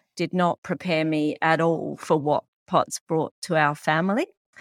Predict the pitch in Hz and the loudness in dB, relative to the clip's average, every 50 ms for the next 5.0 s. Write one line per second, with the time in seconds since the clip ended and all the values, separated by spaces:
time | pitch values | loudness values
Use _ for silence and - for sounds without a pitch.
0 | - - - - - - - - - 190 175 - 185 - - 190 185 185 185 175 | -18 -18 -18 -20 -20 -16 -6 0 4 4 4 4 0 0 2 2 2 4 2 0
1 | 165 160 165 165 165 165 160 151 - - - - - - 170 - - - 196 180 | 0 2 2 2 2 0 -2 -4 -8 -12 -12 -12 -12 -12 -12 -10 -8 -6 -6 -4
2 | 175 175 180 - - 180 - 160 - - - 156 156 160 180 214 262 269 - - | -4 -4 -4 -4 -6 -6 -6 -6 -6 0 2 4 4 4 2 0 0 -2 -4 -8
3 | - - 151 147 147 147 147 151 151 - - 160 156 143 - 175 165 170 156 156 | -8 -6 -4 -2 -2 0 0 -2 -2 -2 -2 -2 -2 -2 -2 -2 0 0 -2 -2
4 | - - - 156 151 151 151 151 147 - - - 160 151 156 151 147 151 151 143 | -4 -4 0 0 0 0 0 -2 -4 -4 -2 -2 -2 0 -2 -2 -2 -2 -4 -6